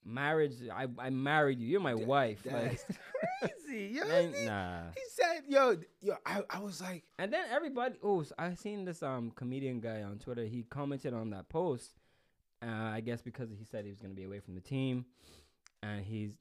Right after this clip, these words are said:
Speaker 1: the comedian Carlos, Carlos M or whatever his name is. He's one of those wa-, Wild 'N Out guys, I think. But he's like, "Oh, he don't need to be away from the team for that, though."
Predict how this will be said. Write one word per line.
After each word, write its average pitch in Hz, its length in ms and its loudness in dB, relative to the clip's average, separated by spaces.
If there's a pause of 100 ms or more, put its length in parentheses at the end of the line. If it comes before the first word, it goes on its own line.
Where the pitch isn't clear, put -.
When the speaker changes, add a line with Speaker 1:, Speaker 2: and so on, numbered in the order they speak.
Speaker 1:
the 107 100 -12 (220)
comedian 127 420 -2
Carlos, 135 420 -4 (260)
Carlos 131 400 -8 (160)
M 147 260 -8
or 143 80 -8
whatever 151 220 -6
his 143 140 -8
name 147 200 -8
is. 151 160 -10 (420)
He's 214 160 -4
one 190 120 2
of 143 80 2
those 113 120 -4
wa-, 110 220 0
Wild 113 220 0
'N 110 80 -2
Out 104 140 -4
guys, 92 340 -6
I 95 40 -8
think. 90 260 -8 (600)
But 143 120 -4
he's 175 180 0
like, 110 200 4 (120)
"Oh, 117 160 0
he 147 140 2
don't 190 120 4
need 151 160 4
to 127 60 -4
be 117 80 4
away 110 260 4
from 113 160 -4
the 101 60 -8
team 113 240 -4
for 98 120 -10
that, 101 260 -4
though." 78 260 -10